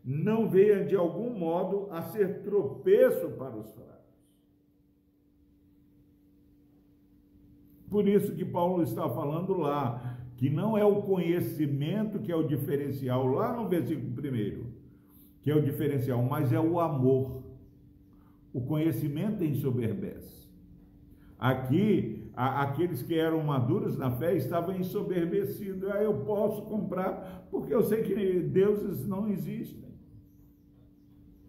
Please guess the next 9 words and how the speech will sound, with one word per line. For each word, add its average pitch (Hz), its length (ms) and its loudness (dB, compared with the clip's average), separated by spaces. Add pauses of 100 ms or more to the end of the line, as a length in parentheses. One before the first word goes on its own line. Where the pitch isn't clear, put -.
(320)
Mas 143 360 -2
Paulo 170 440 0
fala: 156 260 0
ó, 131 360 0
o 151 180 0
amor 160 560 2
é 165 100 2
que 135 200 -4
edifica. - 760 -4